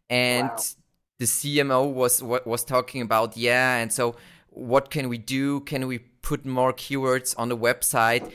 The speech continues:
Speaker 1: And that's, that's the level they were at, which is super, super insanely shocking in my opinion. So,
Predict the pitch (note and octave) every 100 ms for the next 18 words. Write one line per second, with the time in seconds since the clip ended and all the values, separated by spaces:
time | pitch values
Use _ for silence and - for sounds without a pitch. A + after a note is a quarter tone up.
0 | - D3+ D#3 E3+ - _ D#3+ E3 - -
1 | - _ - C#3 B2+ C#3 D#3 C3+ B2+ B2
2 | A#2 A2+ C3 C3 B2+ C3+ - - - D#3+
3 | E3 D#3 A#2+ - C#3 C#3 B2+ - _ -
4 | B2+ C3 - C#3 B2+ C#3+ B2 - A#2+ A#2+
5 | - G#2+ G2+ E2+ G2 - G#2 A#2 C3+ _
6 | - - _ _ - - C3+ C3+ C3